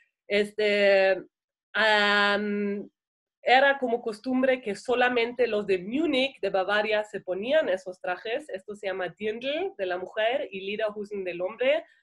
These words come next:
Pero ahorita ya es como muy, este, de moda que cualquier persona se ponga esos trajes, ¿sí?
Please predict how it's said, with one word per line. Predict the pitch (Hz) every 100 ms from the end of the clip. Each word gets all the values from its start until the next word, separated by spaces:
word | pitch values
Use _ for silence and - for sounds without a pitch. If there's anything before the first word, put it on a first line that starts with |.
| _ _ _ _
Pero | 233 240
ahorita | 233 254 277 277
ya | 247 233
es | 240
como | - 233 226
muy, | 220 233 240
este, | 226 214 - 208 208
de | 190 202
moda | 233 302 320 240 240 262 269
que | 220 208
cualquier | 208 208 233 214
persona | 220 - 208 208
se | 202 190
ponga | 175 185 170
esos | 170 - 190 -
trajes, | 269 269 240 -
¿sí? | - 208 254